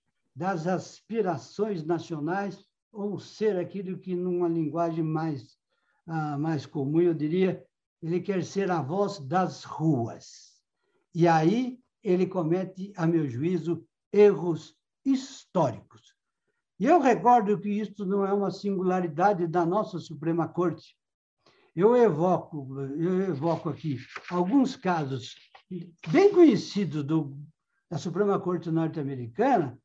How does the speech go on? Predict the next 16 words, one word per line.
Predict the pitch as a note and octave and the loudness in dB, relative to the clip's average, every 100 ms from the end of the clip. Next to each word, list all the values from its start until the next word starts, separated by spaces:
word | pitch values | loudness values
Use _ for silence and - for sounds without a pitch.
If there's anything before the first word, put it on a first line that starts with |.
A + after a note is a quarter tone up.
| _ _ | _ _
que | - | 2
mostram | C4 B3 D#4+ - A#3 | 4 8 6 4 -2
que | F3 | -6
quando | G#3+ - F4+ G#4 G4 E4 D4 | -6 2 6 6 4 4 2
os | G#3+ F#3+ | 0 0
ministros | G3+ C#4 B3+ | 0 0 -2
da | A3+ | -4
Suprema | G3+ F#3+ A#3+ B3 F3+ | -4 -4 -2 0 -2
Corte, | - C#3 A2+ - - _ _ _ _ | -6 -12 -12 -18 -20 _ _ _ _
eh, | F3 F#3+ F3+ E3+ | -4 -2 0 -2
querem | - B3 B3 G#3 | 4 6 6 4
ser | - G#3 G3 | 2 2 2
intérpretes, | F3 D#3+ G#3+ G#3+ - C#3+ D3+ - _ _ _ - | -2 -2 -4 -4 -8 -14 -14 -14 _ _ _ -10
eh, | F3 F3+ E3+ | -4 -4 -2
de | E3 | -4
certas, | D#3+ G#3 G3+ G3+ E3+ - | 0 0 0 0 0 0